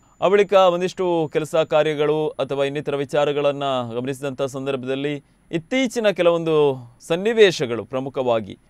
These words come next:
ಬಿ ಜೆ ಪಿಯಿಂದಲೇ ಸಂಜೀವ ಮಠಂದೂರು ಅವರಿಗೆ ವಿರೋಧ ಇತ್ತು. ಅಲ್ಲಿ ಎರಡು ಬಣಗಳು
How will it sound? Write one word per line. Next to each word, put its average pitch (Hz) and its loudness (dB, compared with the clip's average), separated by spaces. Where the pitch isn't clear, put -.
ಬಿ 147 0
ಜೆ 170 2
ಪಿಯಿಂದಲೇ 170 -2
ಸಂಜೀವ 156 -4
ಮಠಂದೂರು 151 -4
ಅವರಿಗೆ 139 0
ವಿರೋಧ 143 2
ಇತ್ತು. 139 -2
ಅಲ್ಲಿ 131 0
ಎರಡು 156 2
ಬಣಗಳು 147 0